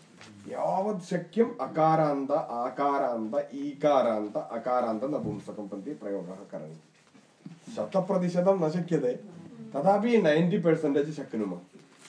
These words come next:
तादृशपदानां चयनं करणीयम्। अहम् उदाहरणार्थं ह्यः उक्तवान्, पिता जनकः, माता जननी अथवा अम्बा।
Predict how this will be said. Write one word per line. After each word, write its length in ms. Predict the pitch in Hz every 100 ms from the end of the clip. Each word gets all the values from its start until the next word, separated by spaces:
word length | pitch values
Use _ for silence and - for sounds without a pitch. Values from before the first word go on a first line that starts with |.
| - -
तादृशपदानां 960 | 190 220 226 247 220 196 214 226 240 196
चयनं 360 | 196 202 220
करणीयम्। 520 | 170 165 135 110 -
अहम् 180 | 131 151
उदाहरणार्थं 600 | 151 160 170 165 156 156
ह्यः 220 | 170 151 151
उक्तवान्, 480 | 147 - 131 113 95 - _ _
पिता 600 | 135 113 131 127 - - 113
जनकः, 720 | 117 110 107 107 98 101 87 - - - - -
माता 600 | 127 131 135 131 110 -
जननी 420 | 120 120 117 117
अथवा 360 | 117 110 110 139
अम्बा। 580 | 113 90 107 104 -